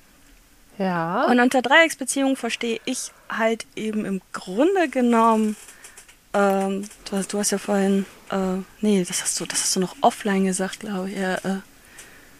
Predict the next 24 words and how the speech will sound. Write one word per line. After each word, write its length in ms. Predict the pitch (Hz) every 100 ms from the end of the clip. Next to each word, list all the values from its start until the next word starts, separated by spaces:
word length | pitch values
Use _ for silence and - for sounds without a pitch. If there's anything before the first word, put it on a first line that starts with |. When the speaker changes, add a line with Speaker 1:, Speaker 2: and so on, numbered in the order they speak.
| - - - - -
Speaker 2:
ja, 100 | 277
das 140 | 339
hast 180 | 240 -
du 40 |
tatsächlich 360 | 214 233 214 202
auch 80 | 196
offline 260 | 208 - 190
gesagt. 360 | 185 185 - - - - -
Ähm, 260 | 208 220 214 - - - - -
aber 460 | 226 240 233 233 -
eben 360 | 220 220 226
ein, 240 | - 208 -
ein, 260 | 202 196
ein, 400 | - 202 202 202
äh, 340 | - 196 196 196
zwei 460 | - - 214 226 233
Schenkel 320 | 294 311 285
eines 280 | 233 226 214
Dreiecks, 360 | 233 233 226
die 100 | -
aber 100 | 214
nicht 200 | 226 -
zusammenlaufen 1000 | 226 202 208 214 196 185 180 175 175 170
quasi. 560 | - 165 170 175 170